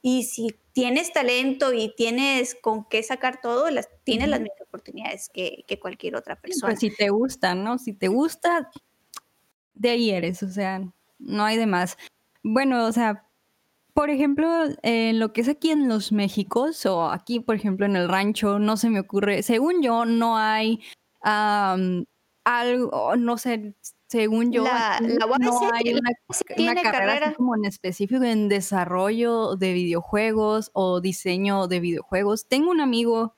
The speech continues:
Speaker 2: que se fue a estudiar a Estados Unidos eso, desarrollador de videojuegos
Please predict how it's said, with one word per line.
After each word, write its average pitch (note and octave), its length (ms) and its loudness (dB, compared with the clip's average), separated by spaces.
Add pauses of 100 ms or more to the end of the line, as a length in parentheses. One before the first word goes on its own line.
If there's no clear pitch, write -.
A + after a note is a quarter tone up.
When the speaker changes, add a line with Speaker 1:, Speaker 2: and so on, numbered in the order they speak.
(100)
Speaker 2:
que A3 120 0
se G3+ 120 -4
fue G#3 160 -2
a - 20 0
estudiar G#3+ 920 0
a F#3 180 0
Estados F#3+ 400 -2
Unidos F#3 560 0
eso, F3+ 420 -2 (420)
desarrollador F#3 840 0
de A3 100 2
videojuegos F#3+ 760 0